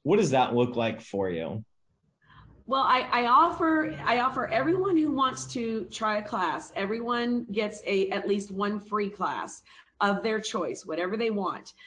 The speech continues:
Speaker 2: Um, if they want to, you know, try out more strength training, I suggest a barbell or a kettlebell class, you know, come in and try that out.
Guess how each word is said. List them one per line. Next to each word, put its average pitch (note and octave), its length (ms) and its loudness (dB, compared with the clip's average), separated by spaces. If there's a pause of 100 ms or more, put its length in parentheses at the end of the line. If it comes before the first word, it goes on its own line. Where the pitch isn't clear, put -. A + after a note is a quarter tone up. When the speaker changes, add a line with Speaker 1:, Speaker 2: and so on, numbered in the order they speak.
(180)
Speaker 2:
Um, F#3 340 0
if F#3+ 160 -4
they G3 80 0
want F#3+ 340 -2
to, F#3+ 440 2
you F#3+ 100 -2
know, E3 160 -2
try F#3 280 -4
out F3 180 -4
more E3 140 -4
strength - 500 -8
training, A3 440 -4 (240)
I F#3 100 -2
suggest F#3 540 -6
a F3 60 -6
barbell F3+ 500 0
or E3+ 160 0
a E3+ 60 -10
kettlebell D#3+ 560 -6
class, C3+ 400 -10
you E3+ 100 -6
know, D#3 80 -6
come F3 240 -8
in E3+ 120 -2
and E3 100 -4 (140)
try E3 240 -6
that D#3+ 220 -4
out. C#3 340 -6